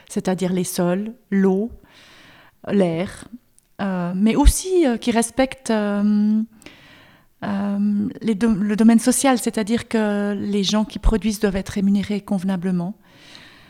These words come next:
Euh, voilà, donc ça c'est essentiellement pour le durable. Et ensuite, pour, euh, ce qui se concerne la nourriture saine, évidemment, on entend toujours c'est sans pollution, c'est sans additifs. Mais en fait, ce que j'ai remarqué au magasin,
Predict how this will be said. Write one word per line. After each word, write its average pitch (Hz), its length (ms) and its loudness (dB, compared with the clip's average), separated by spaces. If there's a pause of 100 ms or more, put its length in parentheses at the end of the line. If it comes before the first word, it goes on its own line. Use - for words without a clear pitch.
(320)
Euh, 190 640 -2 (160)
voilà, 190 420 -6
donc 220 140 -10
ça 226 80 -6
c'est 208 200 -8
essentiellement 220 460 -2
pour 220 140 -10
le 196 60 -10
durable. 208 400 -6
Et 220 60 -4
ensuite, 214 480 -8 (460)
pour, 240 280 -4
euh, 208 720 -6
ce - 100 -16
qui - 140 -10
se - 120 -12
concerne 240 340 -4
la 202 80 -4
nourriture 196 360 -10
saine, 285 500 -4 (680)
évidemment, 208 720 4
on 190 80 -2
entend 190 240 -2
toujours 208 400 -2
c'est - 100 -6
sans 190 220 -2
pollution, 240 880 2
c'est 214 220 -10
sans 196 260 -8
additifs. 226 760 -8 (640)
Mais 214 80 2
en 220 60 2
fait, 302 200 -4
ce - 60 -14
que 262 80 -2
j'ai 226 120 -2
remarqué 196 400 -4
au 254 60 4
magasin, 196 580 -4